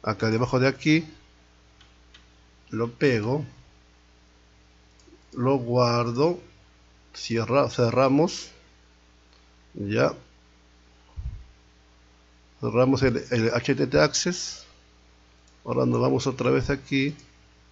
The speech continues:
A ver. Ahora,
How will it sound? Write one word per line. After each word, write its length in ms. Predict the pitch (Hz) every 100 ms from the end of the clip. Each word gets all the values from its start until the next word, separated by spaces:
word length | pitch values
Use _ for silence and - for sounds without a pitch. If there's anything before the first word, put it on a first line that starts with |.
| _ _ _ _ _ _ - _ _ _ _ _ _ _ _ _ _ _ _ _ _ - - _ _ _ _ _ _ _ _ _ _ _ _ _ _ _ _ - - _ _ -
A 60 | -
ver. 220 | 110 113 - - _ _ _ _ -
Ahora, 180 | 113